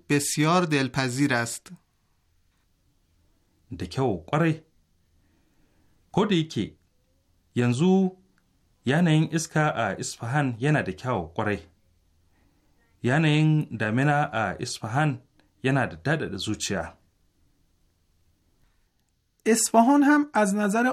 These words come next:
Speaker 3: آب و هوا مثل تهران است؟
Speaker 2: Isfahan ma ta ɓangaren yanayin iska kamar birnin Tehran ne?
Speaker 1: بله،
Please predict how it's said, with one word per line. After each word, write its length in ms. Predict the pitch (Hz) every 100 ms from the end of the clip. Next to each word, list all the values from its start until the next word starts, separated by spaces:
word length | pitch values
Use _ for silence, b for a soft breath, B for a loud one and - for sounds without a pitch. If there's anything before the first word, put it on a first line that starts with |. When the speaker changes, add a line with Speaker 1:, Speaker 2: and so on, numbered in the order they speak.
| -
Speaker 3:
آب 220 | 202 190
و 80 | 185
هوا 300 | 185 180 208
مثل 360 | 220 214 - 233
تهران 560 | - 185 160 196 208
است؟ 560 | 151 151 160 - - - _ _ _ _ _ _ _ _ _ _ _ _ _ _ _ _ _ _ _ -
Speaker 2:
Isfahan 420 | 170 - 165 175 160
ma 300 | 175 185 - _ _ _ _ _ _ _ _ _
ta 200 | - 156 151
ɓangaren 600 | 170 180 180 151 98 190 - _ _ _ _ _ _
yanayin 460 | 117 147 151 139 151
iska 480 | 165 - 165 127 - _ _ -
kamar 300 | 110 131 139
birnin 420 | 143 147 156 156 156
Tehran 400 | 104 127 147 117
ne? 260 | 202 - _ _ _ _ _ _ _ _ _ _ _ _ _ _ _ _ _ _ _ _ _ _ _ _ _ -
Speaker 1:
بله، 440 | 160 180 127 117